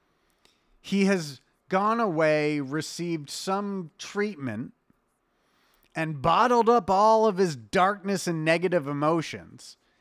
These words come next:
and put those into the Fiend. And the yowie wowie Bray Wyatt is what's left over hanging out in the Firefly Funhouse.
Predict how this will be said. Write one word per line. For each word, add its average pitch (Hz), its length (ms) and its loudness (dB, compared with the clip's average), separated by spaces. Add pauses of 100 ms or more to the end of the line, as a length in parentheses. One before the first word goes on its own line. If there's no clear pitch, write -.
(120)
and 170 280 -6
put 220 320 -2
those 165 920 2 (340)
into 190 300 2
the 180 160 2
Fiend. - 720 -6 (640)
And 185 180 -2
the 185 100 -2
yowie 214 600 2
wowie 180 640 2
Bray 139 260 0
Wyatt 127 420 0
is 180 160 2
what's 196 300 2
left 202 300 -2
over 135 480 0 (280)
hanging 202 380 -2
out 180 200 2
in 160 140 -6
the 165 60 -2
Firefly 135 640 0
Funhouse. 101 680 -10